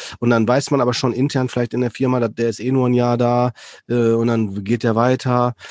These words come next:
ne? Und die werden ja alle mal weggelobt und so weiter. Also so, je nachdem, was für eine Struktur ich da lebe, äh, arbeite, meine ich. Und das kann natürlich dann, äh, einen auch an, an, an Grenzen bringen. Das, das ist mir auch nochmal aufgefallen. Und das ist übrigens etwas, das triggert mich sehr häufig, weil das ist,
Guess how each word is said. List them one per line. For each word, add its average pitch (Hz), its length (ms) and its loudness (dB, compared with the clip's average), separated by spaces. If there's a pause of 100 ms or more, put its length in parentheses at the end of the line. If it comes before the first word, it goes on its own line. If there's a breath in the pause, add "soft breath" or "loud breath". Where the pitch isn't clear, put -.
(160 loud breath)
ne? 120 180 0
Und 113 160 -2
die 107 80 -2
werden 117 140 2
ja 113 100 0
alle 113 120 -4
mal 107 100 -2
weggelobt 113 580 -2 (300 loud breath)
und 117 100 -4
so 107 80 -4
weiter. 110 280 2
Also 104 160 -6
so, 113 200 2
je 104 140 2
nachdem, 113 300 0
was 110 120 -2
für - 80 -8
eine 117 80 0
Struktur 127 340 0
ich 107 80 0
da - 120 -2
lebe, 127 380 2 (320 loud breath)
äh, 117 240 4 (140)
arbeite, 117 400 0
meine 101 220 0
ich. - 160 -6 (340 loud breath)
Und 117 120 0
das 110 160 0
kann 131 120 0
natürlich 127 360 -2
dann, 117 240 -2
äh, 113 180 -2
einen 113 200 -2
auch 120 140 -6
an, 95 140 -4
an, 104 280 -4
an 104 180 -4
Grenzen 131 380 -2
bringen. 82 180 -6
Das, 82 100 -10
das 101 140 -6 (160)
ist - 100 -8
mir 127 80 2
auch 123 80 0
nochmal 117 200 0
aufgefallen. 110 500 -4 (100)
Und 180 420 2 (480 loud breath)
das 127 160 0
ist 139 120 -8
übrigens 147 260 0
etwas, 131 320 -4
das - 240 -6 (100)
triggert 143 520 -2
mich 147 200 2
sehr 90 180 -4
häufig, 87 480 -6
weil 101 140 -2
das 98 140 -4
ist, - 300 -4